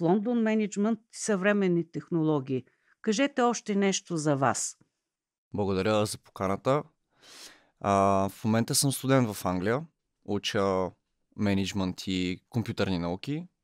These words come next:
Speaker 2: И наистина бях в, а, клубът по дебати в Първа английска езикова гимназия. В момента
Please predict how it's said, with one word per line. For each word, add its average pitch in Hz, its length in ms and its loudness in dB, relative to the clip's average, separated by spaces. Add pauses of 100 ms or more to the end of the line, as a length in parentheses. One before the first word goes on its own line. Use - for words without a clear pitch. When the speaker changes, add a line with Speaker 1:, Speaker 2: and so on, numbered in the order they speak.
(960)
Speaker 2:
И 127 440 4 (400)
наистина 120 560 2
бях 107 200 2
в, 101 160 -6 (120)
а, 90 360 0
клубът - 320 -6
по 98 100 -6
дебати 98 560 -4 (180)
в 104 240 -6
Първа 104 180 2
английска 101 360 -2
езикова 92 340 -4
гимназия. 87 480 -6 (440)
В - 40 -18
момента 139 640 6